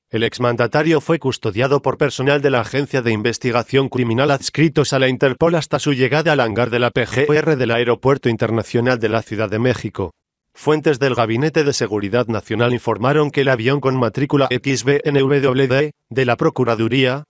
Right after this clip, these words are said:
llegó a las trece veinte horas. Una vez en territorio nacional, el exmandatario será entregado a autoridades de la P G R y después será trasladado a las oficinas del Instituto Nacional de Migración, donde registrará su entrada al territorio nacional y se le practicarán exámenes médicos.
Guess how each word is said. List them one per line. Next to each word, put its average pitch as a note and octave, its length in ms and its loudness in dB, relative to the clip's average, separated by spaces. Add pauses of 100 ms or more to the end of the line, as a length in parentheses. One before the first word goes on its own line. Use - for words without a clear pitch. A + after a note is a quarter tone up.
(140)
llegó A2+ 300 0
a B2 60 2
las A#2 180 -2
trece E3+ 320 0
veinte C#3 320 2
horas. A2 480 -4 (400)
Una C#3 240 2
vez D3 200 2
en C3 140 2
territorio B2+ 520 0
nacional, A#2+ 460 0
el A#2+ 100 2
exmandatario B2 760 0
será C3+ 220 0
entregado C3 460 0
a - 20 4
autoridades B2 580 0
de C#3 120 2
la A2+ 100 2
P C#3+ 160 0
G D3 260 2
R D3+ 240 2
y C3+ 60 0
después A#2 380 0
será C3+ 260 0
trasladado A#2 540 0
a - 20 0
las A2 200 -4
oficinas C#3 540 0
del B2 120 2
Instituto B2 480 0
Nacional B2+ 460 0
de C#3 100 2
Migración, B2 520 0
donde B2 280 0
registrará A#2 580 -2
su C#3+ 140 0
entrada C#3 400 0
al B2+ 100 -4
territorio B2+ 480 0
nacional C3 440 0
y D3 40 0
se C#3+ 140 -4
le B2+ 100 2
practicarán B2 600 -2
exámenes C3+ 560 0
médicos. G#2+ 680 -4